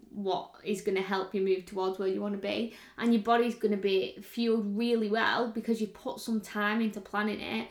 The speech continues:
and you've got a really good source of protein, you've got loads of veggies or salad on your plate. Like, that is gonna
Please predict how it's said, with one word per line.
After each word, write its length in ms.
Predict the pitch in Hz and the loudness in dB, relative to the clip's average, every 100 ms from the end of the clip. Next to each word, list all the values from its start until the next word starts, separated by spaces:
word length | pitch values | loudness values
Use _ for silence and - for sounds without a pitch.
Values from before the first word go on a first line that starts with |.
| - - - | -12 -20 -8
and 160 | - 214 | 0 2
you've 160 | 208 | 2
got 380 | - 185 - - | 2 2 0 -2
a 40 | - | -2
really 260 | 214 226 | 2 4
good 200 | 214 214 | 2 -2
source 260 | - 208 202 | -2 -4 -4
of 80 | 196 | -2
protein, 460 | 196 190 190 214 | 0 0 0 2
you've 100 | 202 | 2
got 200 | 190 - | 0 0
loads 280 | 190 214 226 | 4 4 2
of 80 | 226 | 0
veggies 440 | 208 202 - 208 | 0 -2 -2 -4
or 120 | 151 180 | -4 -4
salad 500 | - 202 208 208 202 | -2 0 2 0 0
on 200 | 196 202 | 0 0
your 100 | 190 | 0
plate. 540 | - 202 196 196 202 - - _ | -2 -2 0 -2 -2 -8 -20 _
Like, 320 | 190 196 196 190 - _ _ _ _ _ _ - | 4 6 6 0 -14 _ _ _ _ _ _ -8
that 360 | 214 202 202 226 | 2 4 6 4
is 100 | 208 | 0
gonna 440 | 226 220 202 190 | 2 4 4 0